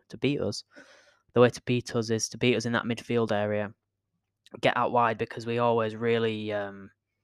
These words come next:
push our players out, uh, who are out wide, the wing backs really far forward. So you're always gonna get space in between those sort of lines of the, the defence. Um,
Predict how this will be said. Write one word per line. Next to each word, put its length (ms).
push 240
our 140
players 320
out, 240
uh, 300
who 140
are 80
out 200
wide, 260
the 120
wing 200
backs 320
really 220
far 260
forward. 380
So 120
you're 140
always 160
gonna 140
get 160
space 480
in 160
between 360
those 240
sort 200
of 100
lines 460
of 160
the, 120
the 100
defence. 540
Um, 380